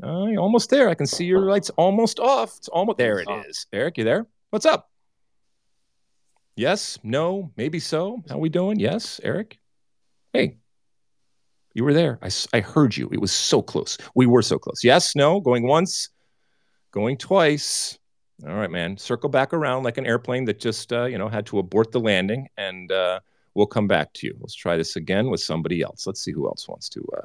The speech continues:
Speaker 1: talk. There we go. Let's go around. By the way, if you do wanna talk, you hit that little button, that little blue light shows up. That indicates to me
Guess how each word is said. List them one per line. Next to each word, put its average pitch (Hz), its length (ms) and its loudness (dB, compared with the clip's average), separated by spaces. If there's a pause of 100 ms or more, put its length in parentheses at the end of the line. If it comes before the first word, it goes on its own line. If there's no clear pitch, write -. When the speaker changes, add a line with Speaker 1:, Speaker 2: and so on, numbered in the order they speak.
(120)
Speaker 1:
talk. - 340 -6 (500)
There 160 220 6
we - 200 -4
go. - 160 -6
Let's 107 220 0
go 120 100 6
around. - 300 4
By 151 80 8
the 175 60 8
way, 135 100 8
if 120 80 2
you 156 60 6
do 208 100 6
wanna 156 160 6
talk, 104 240 0
you 101 80 -4
hit 110 100 -2
that 127 120 2
little 107 160 0
button, 104 260 0
that 92 140 -4
little 95 160 -4
blue 98 280 -2
light 101 240 0
shows - 340 -8
up. 78 160 -10
That 104 180 -4
indicates 101 480 -8
to 87 100 -16
me 73 340 -14